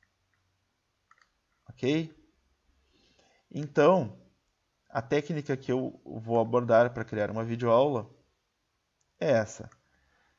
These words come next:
Eu, eu tenho o meu conteúdo aqui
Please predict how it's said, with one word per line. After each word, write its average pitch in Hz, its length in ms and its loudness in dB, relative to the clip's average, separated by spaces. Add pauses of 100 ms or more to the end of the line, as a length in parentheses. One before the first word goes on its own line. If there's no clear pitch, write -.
(220)
Eu, 120 720 2
eu 120 120 -6
tenho 127 300 -4
o 127 160 -8
meu 123 140 0
conteúdo 127 500 -2
aqui 180 340 -4